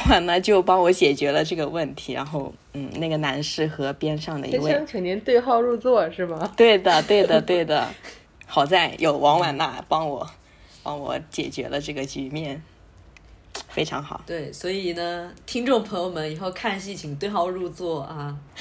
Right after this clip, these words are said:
Speaker 1: 不要做错了位置。
Speaker 3: 不要，不要打扰这个，
Speaker 2: 我就是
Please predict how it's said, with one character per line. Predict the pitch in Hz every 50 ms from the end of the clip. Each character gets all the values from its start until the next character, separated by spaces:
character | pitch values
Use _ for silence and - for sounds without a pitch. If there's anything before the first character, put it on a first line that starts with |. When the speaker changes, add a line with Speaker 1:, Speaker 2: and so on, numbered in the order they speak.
| - - -
Speaker 1:
不 | -
要 | 151 160 156
做 | 156 - -
错 | - 269
了 | 262 233
位 | 180 147
置。 |
Speaker 3:
不 |
要， | - - -
不 | -
要 | - -
打 | 180 175 220
扰 | 247 254 233 196 175 170
这 | - 220 220
个， | 196 185 -
Speaker 2:
我 | 208
就 | 240 247
是 | 254 262 240 208 165 -